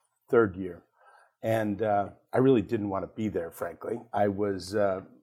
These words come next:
riding a horse at the back of the pack, talking to another gentleman who was at this same dude ranch, turned out to be a guy by the name of Ted Blanche. And he said to me,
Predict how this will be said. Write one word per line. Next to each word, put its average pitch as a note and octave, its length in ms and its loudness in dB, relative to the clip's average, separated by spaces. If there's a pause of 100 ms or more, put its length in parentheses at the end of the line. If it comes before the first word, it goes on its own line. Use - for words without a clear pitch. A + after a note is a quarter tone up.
(280)
riding A2+ 380 2
a G2 60 -2
horse B2 420 -2
at G2 120 -6
the G2 80 -10
back A2 320 -2
of G#2 80 -2
the G2 80 -2
pack, A#2 540 0 (160)
talking G2+ 460 -2
to F#2+ 360 -2 (100)
another G2+ 420 0
gentleman G2+ 720 -4
who F#2 140 -10
was - 280 -8 (460)
at - 140 -6
this G2 180 -4
same F#2+ 220 -8
dude B2 300 -4
ranch, G#2+ 400 -6 (120)
turned A2 220 2
out G#2 140 4
to G#2 80 -14
be G2 100 0
a F#2+ 60 0
guy G2+ 180 6
by F#2 100 -2
the G2 80 -6
name F#2+ 140 -4
of F2+ 100 -8
Ted F#2+ 280 -6
Blanche. G#2 580 -6 (140)
And G2 420 -4
he G#2+ 100 -8
said G#2 340 0
to G#2+ 60 -6
me, G2+ 440 -4